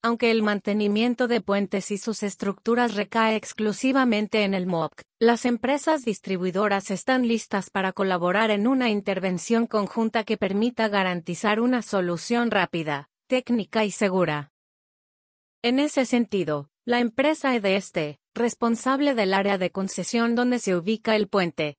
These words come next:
ofrecerá apoyo técnico y operativo en el proceso de reposición del tendido eléctrico.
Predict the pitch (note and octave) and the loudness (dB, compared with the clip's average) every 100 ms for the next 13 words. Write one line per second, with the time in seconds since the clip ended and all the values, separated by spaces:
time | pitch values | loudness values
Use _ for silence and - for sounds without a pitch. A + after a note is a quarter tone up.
0 | _ A#3+ B3 C4 B3+ A#3 C4 C#4 - A#3+ | _ 0 2 0 2 4 4 4 2 2
1 | A#3+ A#3 - G3+ G3 F#3 F#3+ F3 D#3 D3 | 2 2 2 0 0 -2 0 0 0 0
2 | F#3 F3+ - A3+ A#3 G#3+ G3 - E3+ - | 0 0 0 2 2 2 0 0 -2 0
3 | G#3+ - A#3 G3+ F3+ - D#3+ D#3+ - A3+ | -2 0 2 2 0 -2 -6 -8 -2 0
4 | A#3+ F#3+ F3 F#3 F#3+ A3 A3 G#3+ F#3+ E3+ | 2 0 -2 -4 0 0 2 2 0 -4
5 | - E3 - D3+ D3 | -6 -6 -4 -6 -8